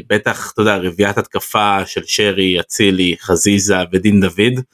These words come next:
שעובדת כל כך יפה ביחד. השינוי היחידי שאולי הייתי עושה, זה בקישור, אה, וזה דווקא להכניס את נטע לסיפור,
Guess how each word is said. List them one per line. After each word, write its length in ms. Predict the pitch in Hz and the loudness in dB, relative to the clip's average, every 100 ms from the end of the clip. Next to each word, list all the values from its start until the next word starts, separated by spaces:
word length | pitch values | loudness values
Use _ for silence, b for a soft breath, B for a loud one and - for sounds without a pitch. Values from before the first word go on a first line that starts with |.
| _ | _
שעובדת 640 | - - 95 92 107 110 - | -4 0 2 0 2 0 0
כל 160 | 90 82 - | -6 -10 -6
כך 220 | 127 - | -4 -4
יפה 220 | 110 - | -4 -2
ביחד. 460 | 95 95 101 - 120 117 B B B - | 0 0 0 -2 -6 -6 B B B -10
השינוי 340 | 110 151 180 | -6 0 2
היחידי 240 | 196 196 185 | 4 4 2
שאולי 240 | 156 143 | 6 4
הייתי 200 | 147 147 | 4 2
עושה, 420 | 135 - 165 160 165 _ | 2 2 4 2 0 _
זה 280 | 110 104 101 | -8 0 0
בקישור, 680 | 95 - - - 117 80 - - | 0 -4 0 2 2 0 -6 -2
אה, 340 | 101 98 95 95 95 | 2 4 6 4 4
וזה 600 | 92 98 98 98 101 98 104 | 2 4 4 4 4 2 -2
דווקא 240 | - - | -4 -2
להכניס 580 | 113 98 113 113 110 104 | -2 -2 0 0 2 0
את 60 | - | 2
נטע 360 | 110 120 156 147 - _ - | 2 2 0 -2 -4 _ -12
לסיפור, 520 | 110 135 131 160 160 | -4 -2 4 4 4